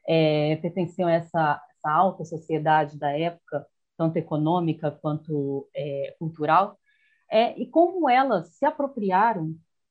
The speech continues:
de um movimento e de um pensamento que estava circulando no Brasil desse período, principalmente a partir dessa corrente sufragista,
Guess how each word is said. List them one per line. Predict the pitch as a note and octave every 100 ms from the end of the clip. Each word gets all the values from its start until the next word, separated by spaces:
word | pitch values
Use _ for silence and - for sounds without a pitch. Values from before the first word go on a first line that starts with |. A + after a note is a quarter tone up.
| _
de | E3+ D#3+
um | C#4+ D#4+
movimento | C#4+ G#3 F#3 F3+ A#3 B3+ - E3 D3+
e | D#3+
de | E3+ B3
um | C4
pensamento | A#3+ A3+ G3 E3 F3 A#3 F4+ _
que | D#3+
estava | - A3+
circulando | B3 C#4+ C4 C4 A3+ A3+ D4+ C4
no | G#3
Brasil | F#3 F3 E3+
desse | E3 D#3+ -
período, | D3 F3 G#3+
principalmente | - G3 - E3+ F3 F3
a | E3
partir | D#3+ -
dessa | D#3+ D#3+ -
corrente | D#3 D#3+ D#3
sufragista, | - _ D3 C#3 F3 B3+ C4 -